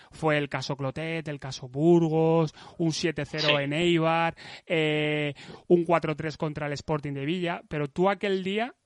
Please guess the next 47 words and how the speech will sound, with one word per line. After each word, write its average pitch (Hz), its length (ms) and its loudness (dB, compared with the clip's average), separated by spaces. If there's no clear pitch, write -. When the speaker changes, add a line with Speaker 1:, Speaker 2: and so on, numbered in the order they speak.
Speaker 1:
aquel 165 300 -6
día 208 120 -4
estabas 156 260 -6
también 156 220 -4
en 147 80 -6
el 139 80 -6
Ciutat 156 360 -4
y 165 40 -4
vistes 143 260 -6
cómo 147 420 0
a 139 80 -4
Palermo 143 360 -2
se 143 80 -6
le 143 80 -8
caía 143 240 -4
un 143 60 -4
muro 147 420 -2
y 165 120 -2
le 147 220 -4
reventaba 143 460 -4
tibia 139 220 -6
y - 20 -6
peroné. 139 320 -14
Speaker 2:
Sí, - 440 -2
sí, 214 160 2
sí, 247 260 -4
y 165 220 4
es 170 180 2
lo 240 160 2
primero, 214 380 2
de 220 100 2
verdad, 196 300 -2
te 214 100 -6
digo, 202 220 -2
y 208 40 0
además 156 480 -2
recuerdo 196 460 2
perfectamente, 185 680 -2
y 165 60 0
ahora 170 160 2
te 170 100 -2
contaré 165 380 0
dónde 170 240 -2
estaba 175 320 -2
y 170 40 -8
cómo 165 200 -8
estaba, 202 320 -4